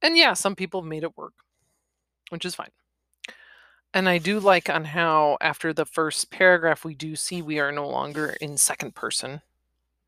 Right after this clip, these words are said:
Did I say first person before? I am so sorry. I am very tired, but I was determined to talk about this book. Yes, the first paragraph here we have in second person. Normally, people do not recommend doing this. Very few people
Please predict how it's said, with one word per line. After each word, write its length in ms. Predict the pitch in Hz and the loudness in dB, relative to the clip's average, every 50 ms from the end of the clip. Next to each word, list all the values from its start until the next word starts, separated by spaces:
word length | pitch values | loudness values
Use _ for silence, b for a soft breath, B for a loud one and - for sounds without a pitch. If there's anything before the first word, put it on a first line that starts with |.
| _ _ _ _ _ _ _ _ _ _ _ _ _ _ | _ _ _ _ _ _ _ _ _ _ _ _ _ _
Did 100 | - 220 | -2 0
I 40 | |
say 180 | 240 - - 262 | 0 2 0 0
first 240 | - - 185 175 - | 2 2 0 -2 0
person 280 | - 180 175 - 175 | -4 -4 -4 -4 -6
before? 180 | 156 - - - | -4 -4 -6 -4
I 160 | - 170 170 151 | -2 -2 -2 -2
am 140 | 143 175 | -2 -4
so 160 | - - - - | -8 -8 -6 -6
sorry. 300 | - - 120 135 131 - | -2 0 0 0 2 2
I 100 | 156 165 | 2 2
am 120 | 160 147 | 2 2
very 220 | - - 139 135 | 2 2 2 2
tired, 380 | - - - 123 - - - - - _ _ | 2 -2 -4 -4 -4 -4 -8 -10 -18 _ _
but 80 | - 165 | 2 2
I 40 | 156 | 2
was 120 | 170 - | 0 -2
determined 440 | - - - - 339 370 403 415 392 | 0 2 6 6 8 8 8 8 6
to 60 | 370 | 4
talk 300 | - - 339 349 349 - | 6 8 8 8 8 8
about 160 | 285 294 - | 6 6 6
this 120 | 285 269 202 | 6 2 4
book. 320 | 202 220 254 - - - B B B B B B B B B B B B B | 4 6 4 4 4 0 B B B B B B B B B B B B B
Yes, 220 | - 190 - - | 2 2 2 2
the 80 | - 196 | -4 -2
first 240 | - 311 370 - - | 2 2 2 4 4
paragraph 320 | 330 262 254 233 247 - | 4 4 6 6 4 2
here 160 | - 220 214 | 2 -2 -2
we 120 | 180 190 180 | -2 -2 0
have 260 | 208 202 196 185 - - | 4 4 4 4 2 -4
in 100 | 190 185 | -6 -6
second 360 | - - 170 - - 170 - | -2 -2 -2 -2 -4 -10 -8
person. 320 | - 147 127 - - - _ _ b b b b b b b _ | -12 -12 -10 -10 -14 -16 _ _ b b b b b b b _
Normally, 360 | - 160 165 175 190 226 247 | -12 -8 -6 -4 -2 -2 -4
people 240 | 226 - 196 175 185 | -4 -6 -8 -8 -8
do 120 | 175 175 160 | -8 -6 -6
not 160 | 156 143 - | -6 -4 -4
recommend 340 | - - - 156 156 165 180 | -6 -8 -6 -8 -8 -6 -2
doing 200 | 277 311 220 - | 0 0 0 -2
this. 300 | - - - - - - _ _ _ b b b b b b b _ _ | -6 -12 -14 -16 -16 -18 _ _ _ b b b b b b b _ _
Very 340 | 139 170 180 196 220 226 220 | 0 4 6 6 6 4 2
few 240 | - - 208 202 185 | 0 -4 -6 -6 -6
people 640 | - - 185 175 - 170 170 170 170 165 160 160 | -6 -6 -6 -2 0 2 4 4 4 4 2 -2